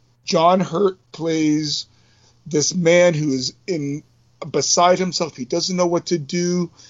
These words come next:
They catch Christie in a very disgusting manner. The, the way that he portray-, he is portrayed and the way he goes about the crime,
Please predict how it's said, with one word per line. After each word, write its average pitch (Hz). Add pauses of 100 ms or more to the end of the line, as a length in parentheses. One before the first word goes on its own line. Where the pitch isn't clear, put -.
(160)
They 120
catch 160
Christie 185
in 160
a 139
very 147
disgusting 160
manner. 151 (800)
The, 165 (140)
the 160
way 160
that 185 (100)
he 175
portray-, 170
he 151
is 143
portrayed 165
and 156
the 131
way 151
he 156
goes 156
about 147
the 147
crime, 135